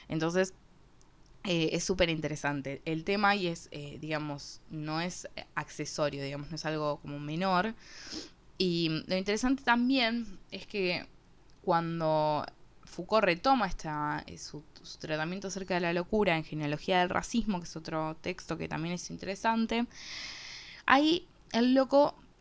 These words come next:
eh, ya, digamos, es, es, toma el periodo en el cual empieza a representar el peligro y que genera sospecha respecto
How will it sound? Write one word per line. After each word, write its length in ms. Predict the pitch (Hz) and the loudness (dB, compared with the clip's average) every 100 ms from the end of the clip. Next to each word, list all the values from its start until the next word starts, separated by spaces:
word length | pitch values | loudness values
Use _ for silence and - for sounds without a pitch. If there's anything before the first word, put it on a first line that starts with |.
| - | -4
eh, 220 | 208 196 | 0 0
ya, 340 | - 196 190 | 2 4 4
digamos, 480 | 196 196 190 190 196 | 4 0 0 0 -2
es, 100 | - - - | -8 -14 -12
es, 320 | 110 165 - - | -10 -10 -10 0
toma 220 | 185 185 | 2 4
el 120 | 185 | 2
periodo 240 | 180 190 208 | 0 0 0
en 60 | |
el 60 | 190 | 2
cual 160 | 175 | 2
empieza 360 | 185 185 185 180 | 2 -2 2 2
a 360 | - 170 156 147 | 2 -2 -2 -2
representar 500 | 160 175 196 254 240 | -2 0 0 2 2
el 120 | 190 | 0
peligro 380 | 160 165 151 143 | -2 -2 -2 -2
y 40 | |
que 100 | 165 | -4
genera 320 | - 180 208 | -2 -2 -2
sospecha 500 | 208 185 - 220 214 | 6 6 6 4 0
respecto 680 | 180 - - 180 - 196 - | 4 4 2 -4 0 -2 -2